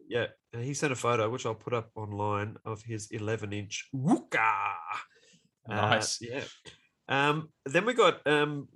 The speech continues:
Speaker 1: on this, on the same tip, we've got, uh, Roscoe P Coltrane, who we've talked about.
Speaker 2: Ew.
Speaker 1: And for him, it's Exile on Main Street.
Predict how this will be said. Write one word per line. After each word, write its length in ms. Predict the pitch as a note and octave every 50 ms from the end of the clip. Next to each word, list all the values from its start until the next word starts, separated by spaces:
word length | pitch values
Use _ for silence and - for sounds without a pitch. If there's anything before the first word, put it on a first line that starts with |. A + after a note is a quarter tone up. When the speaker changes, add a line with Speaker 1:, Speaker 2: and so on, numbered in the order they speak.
| - _ _ _ _ _ _ _ _ -
Speaker 1:
on 160 | D3 D#3+ F3
this, 200 | F3 E3 - -
on 140 | - D3+ D#3+ D#3+
the 80 | D#3
same 320 | D3+ - G3 F#3 F3 D#3+ C3
tip, 300 | - - - G3+ - - - _ _ _ _ _ _ -
we've 300 | C3 C#3+ C#3+ C3 - -
got, 420 | - C3+ C3 B2 B2 - - - -
uh, 260 | - B2 A#2+ A2+ A2
Roscoe 1000 | A2 A2 A2 E3+ D4+ E4 - - - - - - - E3 D#3 D#3+ F3+ G3 G#3 A3 A3 -
P 200 | - G3+ F#3+ - _ -
Coltrane, 720 | - G#3 G3+ G#3+ A3 A3 - E3 C#3 B2 G#2+ F#2+ F2+ F2 G#2+
who 80 | A#2+
we've 160 | A#2 A#2+ A2+ -
talked 240 | - B2+ B2+ B2+
about. 260 | A#2 G#2+ A#2 B2+ E3 -
Speaker 2:
Ew. 400 | C4+ D#4 E4+ F4 E4+ E4+ E4+ E4+ E4+ - _ _ _ _ _ _ -
Speaker 1:
And 560 | - C3+ C#3 C#3+ D3 D3+ D3+ D3+ D3+ D3+ D3+
for 280 | - - - - D#3+ D#3
him, 220 | D3 E3 G3 B3
it's 180 | A#3+ G3+ - - -
Exile 560 | D3+ E3 E3 - - - F#3+ E3+ D#3+ D#3+ D#3
on 140 | D3 C#3 C3
Main 240 | B2 B2 C3 D3+ F3+
Street. 480 | F#3+ - - - A#2 G#2+ C3 E3+ -